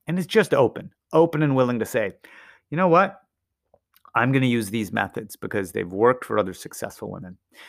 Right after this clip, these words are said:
It is time for you to have success in this area without settling, without settling for being alone or doing it on your own, without settling for a, a half kind of partner.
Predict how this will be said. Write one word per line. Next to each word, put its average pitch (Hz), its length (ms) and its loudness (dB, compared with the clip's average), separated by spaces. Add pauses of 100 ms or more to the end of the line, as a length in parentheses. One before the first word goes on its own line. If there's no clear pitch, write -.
(260)
It 160 100 4
is 214 180 4
time 165 300 6
for 151 120 -4
you 151 80 4
to 139 60 0
have 139 160 -2
success - 440 -2
in 135 40 -6
this 117 180 -6
area 113 240 4
without 120 320 2
settling, 151 600 0 (680)
without 110 200 -2
settling 143 380 0
for 165 140 -4
being 175 180 0
alone 160 560 2 (220)
or 110 100 -6
doing 101 260 -4
it 127 80 -2
on 127 160 0
your 135 120 0
own, 107 340 -2
without 120 260 -2
settling 143 520 -2
for - 280 -10 (680)
a, - 60 -12
a - 60 -8 (140)
half - 560 -2
kind 135 180 0
of 135 60 -4
partner. 110 380 0